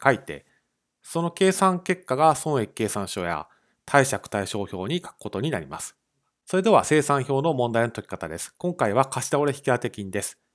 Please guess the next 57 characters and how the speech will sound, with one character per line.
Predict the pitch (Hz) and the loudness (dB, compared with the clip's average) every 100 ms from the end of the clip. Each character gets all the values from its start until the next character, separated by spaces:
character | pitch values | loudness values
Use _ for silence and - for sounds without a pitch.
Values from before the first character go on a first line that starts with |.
| _ _ _ _ | _ _ _ _
で、 | - | -6
貸 | 147 180 | -4 2
し | |
倒 | 196 | 2
れ | 190 | 2
引 | 180 | 4
当 | 196 185 | 4 4
金 | 180 180 | -2 -4
っ | |
て | 175 123 | -2 -2
い | |
う | 120 | -2
の | 101 | 0
は、 | 123 135 - - _ - | 0 -2 -6 -20 _ 4
ま | 175 | 6
だ | |
貸 | - 143 | 6 4
し | - | 4
倒 | 175 | 6
れ | 160 | 6
た | 117 | 4
わ | 110 | 2
け | |
で | 107 | 0
は | |
な | 95 120 | 2 0
い | |
で | 101 | 0
す | - | -6
け | - | -4
れ | 92 | -4
ど | 117 | -2
も、 | 160 90 73 _ _ | -2 -4 -8 _ _
貸 | - 139 | -4 -2
し | 170 | 2
倒 | 180 | 4
れ | 185 | 4
る | 156 | 2
可 | - 127 | 0 0
能 | 135 | 0
性 | 127 127 | 0 0
の | 143 | 0
あ | |
る | 110 | -4
金 | - 113 | -8 -6
額 | 107 101 | -4 -4
を | 107 98 | -2 2
あ | |
ら | 135 | 2
か | 139 | 4
じ | 135 139 | 0 0
め | 123 | -2
見 | 127 | -2
積 | - | -4
も | 156 | -4
っ | 156 _ | -6 _
て、 | 139 131 | -10 -10